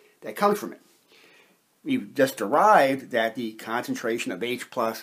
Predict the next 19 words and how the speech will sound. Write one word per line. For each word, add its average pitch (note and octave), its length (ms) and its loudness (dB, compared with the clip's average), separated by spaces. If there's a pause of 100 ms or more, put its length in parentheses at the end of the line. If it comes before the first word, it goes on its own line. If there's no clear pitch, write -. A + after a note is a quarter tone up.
that G#2 180 -12
comes A#2+ 360 -2
from G#2 460 -6
the G2 300 -14
dissociation B2 720 0
of C3 120 -8
water D3 360 2 (520)
is C3+ 280 0
zero C3 380 4
point C3 420 -2
six - 420 -8 (140)
one A2 340 -4
eight F#2+ 340 -12 (500)
times A#2 480 -6 (140)
ten A2+ 300 -8
to B2+ 140 -8
the A2 280 -8
minus E2+ 480 -14 (120)
seven - 420 -16